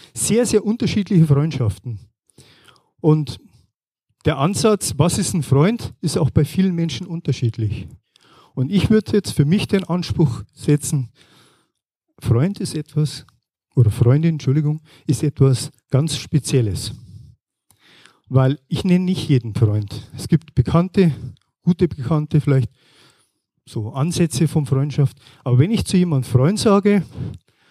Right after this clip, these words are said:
dann ist er für mich schon etwas mehr. Da muss ich was erlebt haben mit ihm, eine gemeinsame Zeit, viele Erlebnisse vielleicht, auch schwierige Zeiten.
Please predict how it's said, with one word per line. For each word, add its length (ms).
dann 180
ist 140
er 80
für 140
mich 220
schon 200
etwas 460
mehr. 320
Da 80
muss 200
ich 120
was 160
erlebt 380
haben 200
mit 140
ihm, 240
eine 80
gemeinsame 520
Zeit, 360
viele 320
Erlebnisse 520
vielleicht, 360
auch 140
schwierige 600
Zeiten. 500